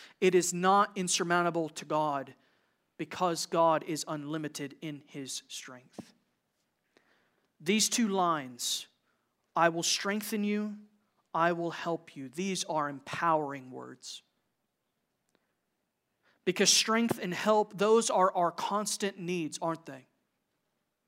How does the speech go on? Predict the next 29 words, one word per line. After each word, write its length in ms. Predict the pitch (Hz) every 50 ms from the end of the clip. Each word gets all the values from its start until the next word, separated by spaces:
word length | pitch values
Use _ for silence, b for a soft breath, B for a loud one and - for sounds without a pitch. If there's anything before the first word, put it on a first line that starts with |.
| _ _ _ B B B B
I 80 | 180
would 80 | 202 202
imagine 560 | 196 202 220 233 240 - 247 247 226 214 208
that 160 | 202 185 180
the 80 | - 170
prayer, 520 | - - - 220 214 220 226 220 226 214 B B B
"Lord, 400 | - 170 180 220 226 233 247 226
help 400 | - - - 226 233 240 240 240
me," 180 | 208 220 220 226
is 240 | 226 220 190 180
one 160 | 165 202 214 202
of 60 | 185
the 80 | 185
most 280 | 180 180 170 165 - - -
uttered 340 | 214 220 220 233 233 180 233
prayers 540 | - - - 202 202 190 175 160 151 -
in 140 | - 202 170
our 180 | 165 165 156 151
lives. 580 | 147 151 147 139 131 127 - - - - - - _ _ _ _ _ B B B B B B
And 120 | 180 175 170
the 60 | 175
good 260 | 131 180 226 269 220
news 600 | 240 240 262 262 254 226 170 143 135 127 - - B B B B B
is 180 | 226 196 185 -
that 220 | 208 190 190 190
God 260 | - 190 190 190 180
has 240 | - 170 175 160 -
constant 560 | - - - 175 165 160 - - - 165 165
supply. 520 | - - 156 - - - 139 117 113 127